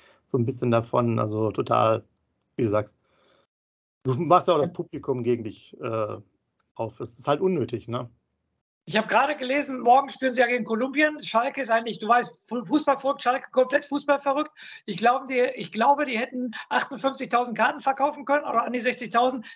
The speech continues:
Speaker 2: Zweiundvierzigtausend Karten sind verkauft worden. Sagt doch alles. Für Schalke, das verrückte Publikum. Wann haben die mal Länderspiel und so weiter und so fort? Und noch niemals die Schalker gehen dahin und wollen das sehen. Also jetzt mal ganz ehrlich, also, lass
Speaker 1: Ja,
Speaker 2: uns wieder
Speaker 1: aber das,
Speaker 2: zu
Speaker 1: aber siehst du, wie weit es ist? So gebe ich dir recht. Die,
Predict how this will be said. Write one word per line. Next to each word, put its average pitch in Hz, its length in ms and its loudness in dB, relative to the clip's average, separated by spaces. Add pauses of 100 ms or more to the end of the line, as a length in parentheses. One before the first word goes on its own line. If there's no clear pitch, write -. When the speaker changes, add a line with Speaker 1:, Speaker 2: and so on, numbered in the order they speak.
(100)
Speaker 2:
Zweiundvierzigtausend 233 800 -2
Karten 214 200 2
sind 180 120 -8
verkauft 156 380 -4
worden. 147 300 -4
Sagt 208 240 0
doch 202 80 0
alles. 165 320 -2 (160)
Für 220 160 0
Schalke, 247 360 0
das 226 180 2
verrückte 240 340 0
Publikum. 190 480 -4
Wann 208 120 4
haben 240 120 -2
die 226 80 -6
mal 220 140 4
Länderspiel 226 440 -2
und 170 100 -6
so 165 100 -4
weiter 160 200 0
und 151 80 -6
so 147 80 -6
fort? 143 280 -2 (180)
Und 190 80 -2
noch 208 100 2
niemals 247 260 0
die 226 120 -4
Schalker 269 480 2
gehen 196 260 -4
dahin 190 300 0
und 175 120 -10
wollen 170 180 4
das 160 160 -2
sehen. 147 220 -6 (240)
Also - 120 2
jetzt - 100 -4
mal 196 100 0
ganz 220 200 2
ehrlich, 214 300 -2
also, 180 280 -2 (1300)
lass 240 140 4
Speaker 1:
Ja, 220 80 2
Speaker 2:
uns 220 100 -2
wieder 226 80 4
Speaker 1:
aber 143 120 4
das, 139 100 4
Speaker 2:
zu 202 60 -2
Speaker 1:
aber 147 260 4
siehst 143 200 -6
du, 143 80 -8
wie 131 140 2
weit 131 160 4
es 113 80 -6
ist? 104 60 -14
So 120 80 -8
gebe 127 320 -4
ich 117 60 -14
dir 110 140 -8
recht. 120 220 -6
Die, 113 220 -4